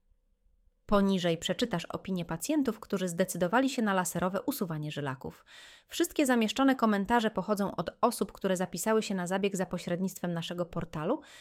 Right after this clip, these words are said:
dzięki czemu są one w stu procentach rzetelne i zweryfikowane. Umów wizytę. Jeśli ty także borykasz się z problemem żylaków na nogach,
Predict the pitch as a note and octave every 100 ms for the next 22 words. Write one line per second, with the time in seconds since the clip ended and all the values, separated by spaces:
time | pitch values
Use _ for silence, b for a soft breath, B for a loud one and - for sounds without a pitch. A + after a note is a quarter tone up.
0 | B B F3+ F#3+ F#3 - C4+ C#4+ C4 A3+
1 | - G#3 G3 - D#4 - A3+ G#3+ F#3+ F3
2 | E3+ E3 E3 E3+ B3+ F#4+ _ _ D4 A#3+
3 | G#3 F#3+ - - E3 C3 C#2 E3 _ _
4 | _ _ _ _ _ _ _ _ _ _
5 | G#3+ B3+ C#4 B3 G#3+ G#3 F#3+ F3 E3 E3
6 | _ _ _ _ _ F3+ F3+ - F3+ -
7 | D#4+ C4+ A#3+ A3 F#3 G3+ G#3+ G3 - F3
8 | - F3+ F3+ A#3 G3+ F3 F3 A3 G#3+ -
9 | E3+ D3+ F3+ A#3